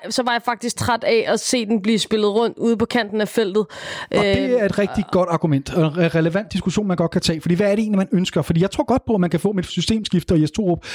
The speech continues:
Speaker 2: kan man godt få meget mere underholdende, sprudlende fodbold i Superligaen, som gør, det bliver sjovere at se os, øh, hver søndag.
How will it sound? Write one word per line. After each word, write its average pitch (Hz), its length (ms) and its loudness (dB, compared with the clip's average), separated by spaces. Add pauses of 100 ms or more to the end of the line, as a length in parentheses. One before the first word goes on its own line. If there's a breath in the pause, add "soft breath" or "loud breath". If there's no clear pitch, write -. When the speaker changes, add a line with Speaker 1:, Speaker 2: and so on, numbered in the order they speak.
(120 loud breath)
Speaker 2:
kan 196 120 0
man 170 100 -2
godt 214 200 0
få 220 200 -2
meget 160 280 -2
mere 190 100 2
underholdende, 196 440 2
sprudlende 208 380 0
fodbold 196 240 0
i - 40 -12
Superligaen, 202 480 0 (180 loud breath)
som 185 160 -2
gør, 175 140 2
det 170 280 2
bliver 151 120 0
sjovere 185 240 0
at 196 60 -2
se 233 200 -2
os, - 260 -4 (240)
øh, 147 160 4
hver 190 180 0
søndag. 262 260 0